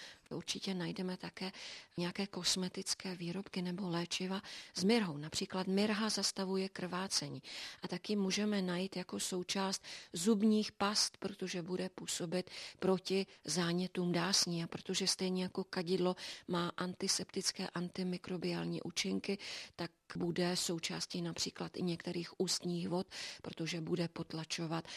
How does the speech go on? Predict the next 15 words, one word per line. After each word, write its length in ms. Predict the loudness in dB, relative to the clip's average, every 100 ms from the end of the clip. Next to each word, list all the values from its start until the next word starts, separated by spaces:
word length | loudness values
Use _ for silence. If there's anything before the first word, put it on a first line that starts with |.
| -8 -2
zápach 420 | 0 0 -2 0
z 100 | 0
úst, 420 | 2 0 0 -4 -2
bude 240 | -2 -2
potlačovat 680 | -4 -8 -8 -4 -4 -2 -6 -8 -10 -4
růst 540 | 2 2 2 -2 -4
bakterií 920 | -2 -2 -2 -6 -2 0 0 0 -2 -4 -16 -12 -2
na 300 | 0 0 -2
zubech 540 | -4 0 0 0 -2 -4
a 100 | -6
tím 360 | -2 0 0 -2
bude 360 | -2 0 -2 -4 -12 -12 -6
zabraňovat 800 | 0 2 2 2 2 2 2 0
vzniku 640 | 0 2 2 2 0 -2 -2 -10 -8
zubního 760 | -2 -2 2 2 4 2 2